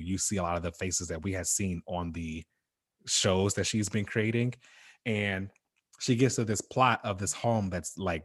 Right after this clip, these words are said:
barely even built. Like, they haven't even, uh,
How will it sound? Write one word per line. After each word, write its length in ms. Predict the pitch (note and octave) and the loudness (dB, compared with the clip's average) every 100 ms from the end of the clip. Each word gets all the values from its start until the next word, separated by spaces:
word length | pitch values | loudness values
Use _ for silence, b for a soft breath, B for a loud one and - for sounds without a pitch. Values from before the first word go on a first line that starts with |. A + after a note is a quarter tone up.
| - | -2
barely 340 | F2+ A2 G#2 G2+ | 4 4 4 2
even 240 | F2+ E2+ | 0 0
built. 260 | F#2 F#2+ D#2+ | 0 0 -2
Like, 140 | D#2+ | -4
they 80 | G2 | -2
haven't 280 | F#2 F2+ F#2 | 0 0 -2
even, 260 | E2+ E2 D#2 | -4 -6 -4
uh, 360 | F#2 E2 D#2+ | -4 -2 -2